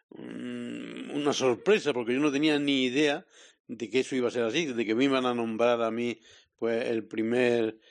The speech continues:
mm, ganador de ese premio, porque la verdad es que hay muchísima gente que se lo merece. Pero, en fin, yo toda mi vida he estado ligado y sigo estando ligado con la música.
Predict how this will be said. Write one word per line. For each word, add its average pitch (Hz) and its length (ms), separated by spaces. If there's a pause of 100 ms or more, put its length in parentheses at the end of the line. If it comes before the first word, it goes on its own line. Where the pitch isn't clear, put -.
mm, 131 580
ganador 139 460
de 143 120
ese 131 200
premio, 131 420 (540)
porque 113 680
la 117 120
verdad 117 320
es 131 100
que 127 460
hay 127 120
muchísima 120 560
gente 117 340
que 123 100
se 123 100
lo 110 100
merece. 110 480 (440)
Pero, 123 180
en - 20
fin, 131 260
yo 147 300 (160)
toda 165 200
mi 156 140
vida 156 420
he 139 140
estado 131 560 (460)
ligado 127 480
y 113 40
sigo 135 300
estando 123 460
ligado 117 640
con 113 320
la 110 100
música. 131 540